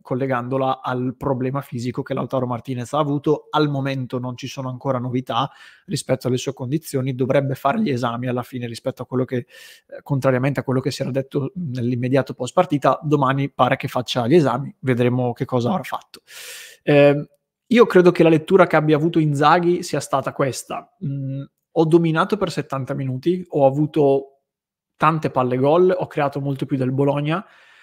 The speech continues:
Se io metto in campo i primi tre cambi che ha fatto al settantesimo, Thuram, Di Marco e Barella, e non tolgo Lautaro, quindi ricreo anche la coppia d'attacco più forte che abbiamo visto fino ad ora, probabilmente nel giro degli ultimi venti minuti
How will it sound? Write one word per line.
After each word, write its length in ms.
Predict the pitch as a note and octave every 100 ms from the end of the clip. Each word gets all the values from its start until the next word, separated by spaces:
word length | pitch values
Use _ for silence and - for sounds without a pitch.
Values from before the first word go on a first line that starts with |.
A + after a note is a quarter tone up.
| _
Se 260 | - - D3+
io 160 | D3+ F#3+
metto 220 | F3 F3+
in 100 | D#3+
campo 640 | E3 D#3 C3 A2+ A#2 - _
i 100 | -
primi 240 | - D#3 D3
tre 120 | -
cambi 220 | C#3+ D3+
che 80 | C#3+
ha 60 |
fatto 200 | - C#3+
al 60 | C#3
settantesimo, 760 | - C3+ C3+ C3 D3 B2+ A#2 B2+
Thuram, 580 | D#3+ D#3+ D3 C3 A2 B2
Di 140 | D#3
Marco 380 | D3 D#3 F3+ -
e 40 | C#3
Barella, 500 | B2+ B2+ A#2+ A#2 -
e 160 | D#3+
non 220 | D#3 E3
tolgo 260 | D#3 F#3+ E3+
Lautaro, 480 | C#3 C3+ D3 C#3 C3
quindi 320 | - C#3+ C3
ricreo 460 | C3 - D3 D3+ C3
anche 260 | D3+ D3+
la 100 | C#3
coppia 320 | - D3 -
d'attacco 540 | B2+ - C#3+ - D#3+ -
più 140 | D3+
forte 440 | - C#3+ C3+ - C3+
che 120 | C3+
abbiamo 220 | B2+ C3
visto 360 | D3 - D3 - - - _
fino 260 | - E3+
ad 80 | A3
ora, 420 | F3 E3 F3+ - _ _ -
probabilmente 1120 | F3+ G#3 F3+ F#3+ G3+ D#3 D#3+ F3+ F3+ - _
nel 220 | - D3+ C#3
giro 200 | D#3+ D#3
degli 140 | C#3+
ultimi 260 | D#3 D#3 C#3+
venti 300 | D3 C3+ E3+
minuti 420 | F3+ D3+ E3+